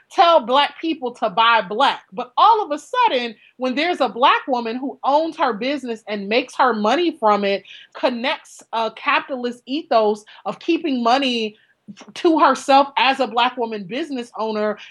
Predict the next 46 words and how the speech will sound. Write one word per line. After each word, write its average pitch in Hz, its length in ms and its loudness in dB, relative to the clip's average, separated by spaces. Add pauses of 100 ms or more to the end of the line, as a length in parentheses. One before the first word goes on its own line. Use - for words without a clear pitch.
there 262 240 4
is 262 160 2
no 247 200 4
connection 240 680 -4
made 202 480 -2 (160)
because 262 340 2
of 226 160 0
the 220 340 -8
magnitude 269 640 -2
of 202 160 -6
the 196 80 -10
size 233 440 0
of 214 140 -8
her 202 100 -6
business. 196 420 -8
And 240 140 -10
so - 100 -8 (100)
I 330 100 2
think 339 180 -10
that 220 120 -10
that's - 220 -6
disingenuous. 220 840 -4 (340)
I 277 140 4
think 311 180 -6
that 262 140 -8
this 269 240 -6
is 226 320 0 (440)
really 480 340 4
people 381 260 -4
on 262 180 0
the 240 60 -4
left 240 420 0
who 254 340 -6 (280)
think 466 220 2
that 440 140 -4
they 330 140 2
have 269 200 0
a 247 40 -4
legit 214 480 -4
critique 302 520 -6
and 240 120 -4
who 302 160 -2
perhaps - 460 -2
don't 220 300 -4
like 233 260 -2
Beyonce, 294 720 0